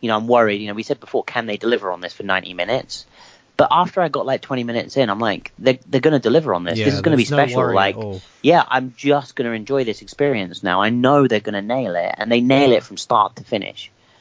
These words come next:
Speaker 1: Um, I think, like, the, uh, you know, n-, no spoilers at all, but, like, they, they add, they escalate, um, things in the kind of second act for the rest of the movie, and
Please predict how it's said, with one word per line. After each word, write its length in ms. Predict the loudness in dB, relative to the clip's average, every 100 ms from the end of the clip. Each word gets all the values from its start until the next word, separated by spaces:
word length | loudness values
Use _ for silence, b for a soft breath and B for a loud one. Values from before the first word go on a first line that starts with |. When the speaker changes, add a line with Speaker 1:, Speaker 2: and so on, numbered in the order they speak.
| b b b 0
Speaker 1:
Um, 560 | 2 2 -2 -10 -14 -16 _ _ _ _ _ -20 -6
I 80 | -6
think, 340 | -4 -6 -6 -2
like, 480 | -2 -2 -8 -20 _ B B B B
the, 680 | 2 4 4 4 6 4 4 2
uh, 140 | 2 0 -2 -2
you 120 | 0
know, 80 | 0
n-, 240 | -2 -6 -2 2 4 4
no 140 | 2 0
spoilers 400 | 2 2 2 -4
at 180 | -2
all, 160 | 0 2
but, 140 | 0
like, 280 | 0 0 -2
they, 220 | 0 0 2
they 280 | 2 0 -4 -8 0
add, 360 | 0 0 -4 -20 _ _
they 180 | -6 -4
escalate, 680 | -4 -6 -2 2 2 2 -2 -4
um, 460 | -2 -2 -6 -12 -10 -2
things 380 | 0 0 -2
in 180 | -2 0
the 100 | 0
kind 180 | 0 -2
of 60 | 0
second 380 | -2 -2 -2
act 300 | 0 0 -4
for 120 | -6 -2
the 60 |
rest 240 | -2 -2 -6
of 60 |
the 60 | -6
movie, 580 | -4 -4 0 2 4 4
and 340 | 0 0